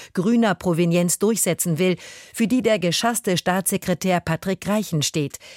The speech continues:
zu bestimmen, wie genau die Technik im Heizkeller auszusehen hat. Ob Kanzler Olaf Scholz die Kraft aufbringt,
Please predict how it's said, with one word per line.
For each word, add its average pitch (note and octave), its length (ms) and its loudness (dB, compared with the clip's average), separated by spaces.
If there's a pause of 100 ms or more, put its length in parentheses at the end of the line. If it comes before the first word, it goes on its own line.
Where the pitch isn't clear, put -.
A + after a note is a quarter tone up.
(140)
zu F#3 140 0
bestimmen, C4 520 2
wie G#3+ 240 2
genau A3 300 2
die F#3 160 0
Technik F#3+ 400 0
im D3+ 180 0
Heizkeller F3 560 0
auszusehen D3 640 0
hat. D3 220 -4 (560)
Ob G#3 220 -2
Kanzler C4+ 400 0
Olaf F#3 280 0
Scholz A#3+ 360 0
die D#3+ 140 -4
Kraft - 380 -2
aufbringt, E3+ 640 0